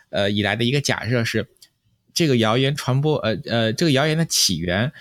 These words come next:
是因为在大部分时候，呃，在任何一个时刻，大部分，大脑中的大部分神经元是不发射信号的，也就是说我们把它叫做，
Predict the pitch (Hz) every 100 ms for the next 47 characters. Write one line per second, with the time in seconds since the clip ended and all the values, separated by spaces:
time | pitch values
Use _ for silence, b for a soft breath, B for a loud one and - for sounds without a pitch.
0 | B - - 135 123 113 110 127 151 147
1 | 131 156 151 202 151 127 113 107 - 104
2 | 110 123 - b b _ - 101 95 98
3 | _ _ _ _ _ - 175 220 160 135
4 | 120 127 120 110 - 127 - b _ 185
5 | 147 127 - - 170 101 87 123 127 165
6 | 127 107 95 - 107 123 101 104 - -
7 | 104 - _ _ - - 135 - 101 101
8 | 92 - 92 92 80 - _ 107 95 135
9 | 117 104 95 107 92 123 113 101 82